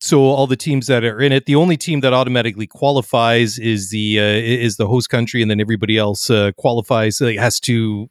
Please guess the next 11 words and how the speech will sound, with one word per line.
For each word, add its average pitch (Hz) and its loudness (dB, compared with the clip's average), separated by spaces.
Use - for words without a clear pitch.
i-, 160 2
i-, 160 2
it's 147 0
basically 131 0
a 110 -6
tournament 160 2
to 147 -2
get 123 4
into 135 0
the 107 -4
tournament. 113 0